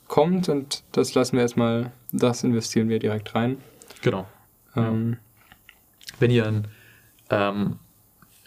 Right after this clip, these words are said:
Speaker 2: also wenn ihr normal, wenn ihr Vollzeit arbeitet, wenn ihr Azubis seid, wenn ihr einen Nebenjob habt, das ist ja trotzdem alles Geld, ähm, wovon ihr idealerweise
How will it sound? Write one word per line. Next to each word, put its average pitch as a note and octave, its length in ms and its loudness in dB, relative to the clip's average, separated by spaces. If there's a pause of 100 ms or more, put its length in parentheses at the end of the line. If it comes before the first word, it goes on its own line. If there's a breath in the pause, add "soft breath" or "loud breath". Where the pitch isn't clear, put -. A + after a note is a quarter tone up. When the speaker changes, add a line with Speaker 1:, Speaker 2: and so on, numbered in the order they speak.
(640)
Speaker 2:
also G#2+ 160 -2
wenn G#2+ 100 0
ihr G#2 120 0
normal, G#2+ 440 0
wenn A2 120 0
ihr G#2+ 100 -2
Vollzeit A#2 300 2
arbeitet, A2 340 0
wenn A2 140 -2
ihr A2 100 0
Azubis A#2+ 420 -2
seid, A2 280 0
wenn G#2+ 160 -2
ihr G2+ 240 0
einen G#2 200 -2
Nebenjob A2+ 380 0
habt, - 200 -6
das G#2+ 140 -2
ist - 120 -2
ja G#2 180 0
trotzdem - 360 -6
alles A2+ 300 -2
Geld, B2+ 380 2 (760 loud breath)
ähm, A2 600 0 (480)
wovon A#2+ 360 2
ihr A#2 340 4
idealerweise A2+ 1000 2